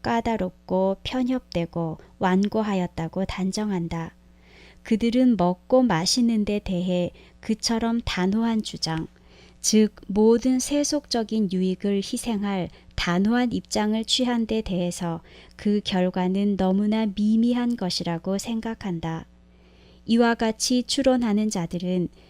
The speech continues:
심판날에 그들이 하나님께서 명시하신 요구에서 돌이켜 그들 자신의 의견을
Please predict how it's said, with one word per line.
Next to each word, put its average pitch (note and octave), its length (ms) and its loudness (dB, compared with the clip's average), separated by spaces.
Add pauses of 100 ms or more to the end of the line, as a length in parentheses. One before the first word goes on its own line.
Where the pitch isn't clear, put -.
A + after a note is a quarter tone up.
(120)
심판날에 G3 1040 2 (260)
그들이 A3+ 420 0
하나님께서 B3+ 920 0
명시하신 G#3+ 880 0
요구에서 G3 600 0
돌이켜 F3+ 720 -4 (360)
그들 A#3+ 460 4
자신의 A3 600 0
의견을 F#3+ 680 0